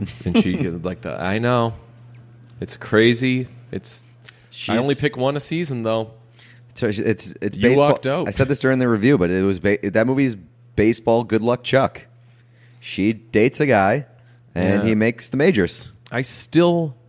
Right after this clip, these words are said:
Speaker 2: even despite you having mentioned that, like, a week and a half ago, I still haven't seen Good Luck Chuck.
Speaker 1: Mm-hmm.
Speaker 2: It's crazy.
Speaker 1: You don't need to.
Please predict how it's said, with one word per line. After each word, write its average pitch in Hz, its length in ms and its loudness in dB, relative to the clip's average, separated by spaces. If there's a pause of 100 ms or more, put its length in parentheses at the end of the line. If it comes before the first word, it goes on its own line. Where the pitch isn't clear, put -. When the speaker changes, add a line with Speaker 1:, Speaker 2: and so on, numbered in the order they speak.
(280)
Speaker 2:
even 147 280 2
despite 120 760 0 (680)
you 107 160 2
having 113 240 2
mentioned 98 380 0
that, 85 420 -4
like, 90 380 -8
a 98 60 0
week 104 220 4
and 101 100 2
a 92 40 0
half 98 240 -2
ago, 82 380 -4
I 92 60 -10
still 127 360 0
haven't 85 260 -4
seen 78 240 -8
Good 69 140 -2
Luck 69 240 -4
Chuck. - 420 -6
Speaker 1:
Mm-hmm. 104 380 4 (460)
Speaker 2:
It's - 140 -16
crazy. 95 560 0
Speaker 1:
You 370 100 6
don't 127 220 4
need 92 200 4
to. 117 180 6